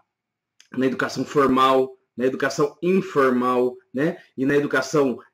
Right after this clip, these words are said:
é, não formal, a gente tá pensando em diferentes tipos de educação, né? Aquela educação informal que acontece ali no âmbito familiar, na,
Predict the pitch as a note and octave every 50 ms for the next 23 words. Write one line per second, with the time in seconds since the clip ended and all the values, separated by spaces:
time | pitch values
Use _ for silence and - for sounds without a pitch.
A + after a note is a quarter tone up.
0 | _ - B2 B2 B2 A#2+ A#2 A#2 A#2 A2+ A2 A2+ B2+ C#3+ D#3+ F3 G3 G3+ G3 -
1 | - C3+ B2 A2+ A2+ A#2+ C#3 E3 F#3+ G3 D#3+ A#2 - _ _ _ _ _ - C3+
2 | C3 - - E3+ - E3 D#3+ - F#3 F#3+ G3 F#3 E3+ - - F3 F#3 A3 A#3+ A#3+
3 | B3 - - - - A3 A#3 B3 - - D#3+ C#3+ C3+ C3+ A#2+ A#2+ A#2 - A#2 A2+
4 | - - A2+ F#2 F2+ F2 - _ - A#2 C3 D3 - D3 C#3+ C#3 C#3 C3 D3+ C#3+
5 | - - D#3 D#3 - - G3 A3+ G#3+ - - - E3+ C#3+ B2+ B2+ C3+ D3 E3 E3+
6 | D3+ - C#3 A#2 B2+ C3+ A#2 C#3 C#3 C#3 - C3 C3+ C#3 C#3+ C3 C3 C#3 C#3 C3+
7 | C3 B2+ - - C3+ B2+ C3 C3 A#2 A2+ A2 A2+ B2+ C3+ C#3 C3 B2 A#2 A#2 -
8 | - - _ _ - A#2+ B2 B2 A2 -